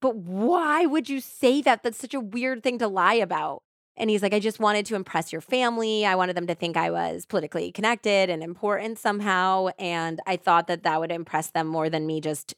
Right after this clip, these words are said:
paying for a trip." And she's like, "No, it's just really weird. And now I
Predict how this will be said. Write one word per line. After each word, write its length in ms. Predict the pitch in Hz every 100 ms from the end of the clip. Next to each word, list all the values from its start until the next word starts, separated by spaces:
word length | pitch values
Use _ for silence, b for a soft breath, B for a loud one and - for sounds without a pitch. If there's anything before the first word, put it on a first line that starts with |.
| -
paying 220 | 180 156
for 140 | 151
a 40 | -
trip." 200 | - - _ _ _ _ _
And 120 | 208
she's 160 | 202 180
like, 160 | 170 165
"No, 520 | 175 208 226 151 151
it's 120 | -
just 220 | 170 - - -
really 480 | 156 160 190 185 180
weird. 420 | 160 214 180 165
And 140 | 160
now 400 | 160 165 170 170 - _ -
I 180 | 170